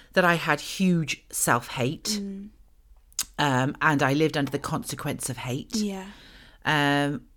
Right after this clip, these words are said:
Speaker 1: complete unworthiness.
Speaker 2: Yeah.
Speaker 1: Um, really struggled with that. And also self-loathing.
Speaker 2: Mm.
Speaker 1: I, I was so cruel to myself.
Speaker 2: Yeah.
Speaker 1: Um, it was unbelievable. And, uh,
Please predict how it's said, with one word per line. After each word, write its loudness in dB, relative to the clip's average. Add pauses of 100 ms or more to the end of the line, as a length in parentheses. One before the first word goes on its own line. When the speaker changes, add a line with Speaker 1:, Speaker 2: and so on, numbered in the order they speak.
(440)
Speaker 1:
complete 0
unworthiness. 0
Speaker 2:
Yeah. -6 (360)
Speaker 1:
Um, -2
really 0
struggled -2
with -8
that. -6 (640)
And 2
also 0
self-loathing. 0
Speaker 2:
Mm. -6 (220)
Speaker 1:
I, 2 (180)
I 2
was 0
so -2
cruel 0
to -6
myself. -2 (100)
Speaker 2:
Yeah. -8 (600)
Speaker 1:
Um, 0 (380)
it 0
was -6
unbelievable. -2 (600)
And, 2 (160)
uh, 4